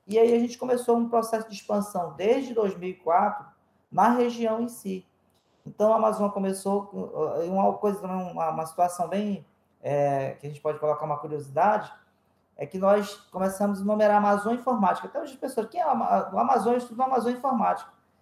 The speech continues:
Então, era, era curso de informática em si. E dois anos depois, nós como agregamos esse outro valor, e aí, arrogantemente, a gente já pensava assim, colocamos o nome Sistema de Ensino Amazon. Só tinha duas, mas já era sistema, né? Eu tive uma, a visão, eu não,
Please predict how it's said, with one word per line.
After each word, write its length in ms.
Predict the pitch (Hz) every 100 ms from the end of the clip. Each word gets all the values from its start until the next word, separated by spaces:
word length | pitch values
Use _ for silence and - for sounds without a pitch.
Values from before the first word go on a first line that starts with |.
| _
Então, 120 | -
era, 280 | 202 233 240 -
era 160 | 214
curso 320 | 240 254 285 -
de 60 |
informática 500 | 226 208 196 190 -
em 60 | 180
si. 360 | - - 123 120 _ _ _ _
E 40 |
dois 260 | - 254 247
anos 160 | 254 247
depois, 300 | 254 254 254
nós 200 | 269 262 - -
como 140 | 226
agregamos 640 | 214 - 196 208 196 196
esse 180 | 196 196
outro 180 | 202 202
valor, 540 | 233 214 220 254 - _ _ _
e 140 | 180
aí, 160 | 220 226
arrogantemente, 720 | 233 240 208 240 214 226 233
a 20 |
gente 180 | 226 233
já 100 | 240
pensava 360 | 240 226 233 240
assim, 200 | 226 196
colocamos 460 | 202 196 226 220
o 40 | 208
nome 240 | 202 196
Sistema 600 | - 220 208 - 233 247
de 120 | 226
Ensino 260 | 226 - 233
Amazon. 300 | 233 - 139
Só 140 | 160
tinha 260 | 156 208 262
duas, 380 | 214 190 127 -
mas 120 | 123
já 80 | 143
era 120 | 190
sistema, 520 | 226 - - 180 123 123
né? 180 | 165 190 _ _ _ -
Eu 60 |
tive 240 | - 196 196
uma, 260 | 233 226 -
a 180 | 202 190
visão, 520 | 202 196 180 220 269
eu 260 | 226 214 196
não, 120 | 196